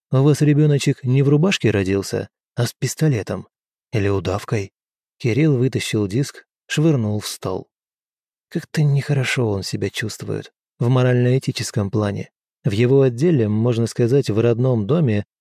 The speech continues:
по его же собственной инициативе орудует внедренец, а он этого внедренца еще и прикрывает. Тезис о цели, который оправдывает средства,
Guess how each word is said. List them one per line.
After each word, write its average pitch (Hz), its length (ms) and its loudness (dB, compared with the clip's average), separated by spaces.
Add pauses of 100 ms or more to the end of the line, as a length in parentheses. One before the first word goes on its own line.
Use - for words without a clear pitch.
(160)
по 143 60 2
его 139 360 2
же 151 100 2
собственной 110 720 0
инициативе 120 960 0
орудует 151 580 4
внедренец, 131 800 0 (220)
а 131 200 2
он 156 160 2
этого 104 240 -2
внедренца 104 720 -2
еще 165 380 2
и 147 80 4
прикрывает. 131 760 0 (440)
Тезис 165 440 2
о 127 120 2
цели, 151 420 4
который 139 460 4
оправдывает 127 560 2
средства, 117 580 0